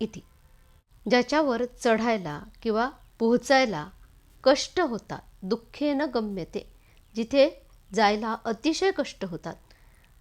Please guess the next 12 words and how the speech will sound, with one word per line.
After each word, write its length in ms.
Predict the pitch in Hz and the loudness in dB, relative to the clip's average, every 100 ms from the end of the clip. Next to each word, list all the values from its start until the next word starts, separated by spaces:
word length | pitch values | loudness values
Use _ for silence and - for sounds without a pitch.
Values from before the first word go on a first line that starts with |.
| _ - | _ 2
तो 280 | 254 370 - _ - | 2 0 -12 _ -4
दुर्ग. 360 | 180 196 - - - _ _ - _ - 208 | 0 0 -2 -12 -20 _ _ -20 _ -18 -2
दुर्गा 380 | 233 240 339 | 0 4 4
देवी 400 | 381 208 165 175 190 | 4 2 -2 -4 -6
ही 200 | 247 330 | -2 -4
परब्रह्म 960 | - - 226 247 269 294 294 269 359 | -2 2 4 4 2 2 0 0 0
स्वरूपिणी 640 | 392 - 220 190 - 165 170 | 0 0 0 0 -4 -6 -6
आहे, 200 | 165 - - - - | -8 -12 -16 -20 -8
म्हणून 360 | 208 285 233 185 | -2 0 0 -2
तिच्या 360 | - 220 254 | -6 -4 -4
स्वरूपापर्यंत 920 | 269 - 214 233 240 320 294 220 196 226 | -4 -2 0 0 -2 -4 0 -2 -2 -8
पोहोचणं 640 | 214 214 196 190 214 | -6 -4 -4 -4 -4